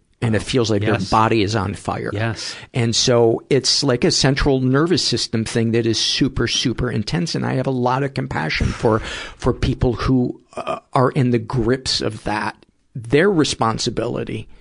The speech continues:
Speaker 1: it, to themselves and to those around them, is to get help for it.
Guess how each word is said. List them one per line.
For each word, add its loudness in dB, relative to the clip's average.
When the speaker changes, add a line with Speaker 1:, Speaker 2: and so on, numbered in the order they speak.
Speaker 1:
it, -4
to 4
themselves 2
and 0
to 2
those 2
around 0
them, -2
is -4
to -6
get -4
help -8
for -8
it. -14